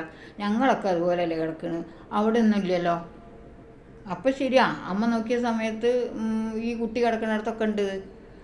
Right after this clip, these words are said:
ആ, അടിച്ചു വാരിക്കളെ. അങ്ങനെ അമ്മ ചൂലൊക്കെ കൊണ്ടുവന്ന് അതൊക്കെ അടിച്ചു വാരി വൃത്തിയാക്കി. പിറ്റേ ദിവസം ഇതേപോലെ തന്നെ രാത്രി ഒരു പന്ത്രണ്ട്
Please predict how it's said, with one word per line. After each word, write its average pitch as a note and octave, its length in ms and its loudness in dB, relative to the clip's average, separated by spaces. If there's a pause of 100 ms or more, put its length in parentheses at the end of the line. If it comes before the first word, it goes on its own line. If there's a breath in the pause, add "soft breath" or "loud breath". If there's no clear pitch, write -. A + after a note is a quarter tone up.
ആ, E3+ 240 0
അടിച്ചു G3+ 380 2
വാരിക്കളെ. E3+ 540 2 (180)
അങ്ങനെ F#3+ 240 -6
അമ്മ E3+ 240 -4 (580)
ചൂലൊക്കെ G3 360 2
കൊണ്ടുവന്ന് F3 360 -2
അതൊക്കെ A#3+ 240 -2
അടിച്ചു G#3+ 240 0
വാരി E3+ 200 0
വൃത്തിയാക്കി. A#3 420 -6 (1040)
പിറ്റേ A#3 340 -2
ദിവസം G3 340 0
ഇതേപോലെ F3 520 0 (120)
തന്നെ E3 200 -6
രാത്രി F3+ 420 -4
ഒരു F3+ 80 -4
പന്ത്രണ്ട് E3+ 960 -4